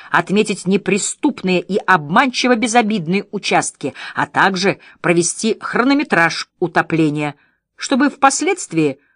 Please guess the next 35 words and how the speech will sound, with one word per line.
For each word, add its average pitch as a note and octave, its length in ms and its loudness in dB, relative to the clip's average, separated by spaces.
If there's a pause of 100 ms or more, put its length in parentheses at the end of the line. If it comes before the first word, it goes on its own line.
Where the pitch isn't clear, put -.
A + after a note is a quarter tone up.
(160)
приходить D#4+ 400 4
в - 80 -16
те D#4+ 140 2
же C#4 100 2
места, F4+ 320 2
но D4 100 0
уже C4+ 200 4
твердо C4+ 440 4
зная, E3 320 2
что G3 160 -4
позади A3 480 2
фермы A#3+ 380 2
Доули A#3+ 520 4 (240)
тянется D#4+ 460 2
открытый F#4 420 2
луг, G3 360 4 (180)
на A3 140 2
котором, A3 340 4
если A3 280 2
замешкаешься, F#3 880 2 (260)
будешь D#3 340 -2
погружаться G#3 600 2
в G#3 40 -6
трясину G#3+ 440 -2
со A3+ 140 2
скоростью F#3 500 2
два-три F#3 460 2
дюйма F3+ 340 4
в F3+ 80 -2
минуту. F#3+ 560 -2 (600)
А A#2+ 120 -8
еще D#3+ 400 0
дальше F#3+ 400 0
лежит D3 380 -2
выгон E3+ 400 2